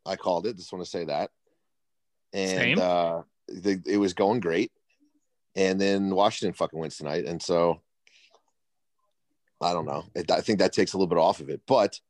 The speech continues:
Speaker 1: uh, it was fantastic to see. I keep saying the Giants keep improving every week.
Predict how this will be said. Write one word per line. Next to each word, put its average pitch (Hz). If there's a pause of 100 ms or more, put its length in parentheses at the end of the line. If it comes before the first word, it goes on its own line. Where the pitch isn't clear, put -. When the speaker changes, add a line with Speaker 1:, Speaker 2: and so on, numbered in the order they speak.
(600)
Speaker 1:
uh, 82
it 85
was 90
fantastic 101
to 92
see. 127
I 73
keep -
saying 87
the 87
Giants 80
keep 85
improving 87
every 82
week. 85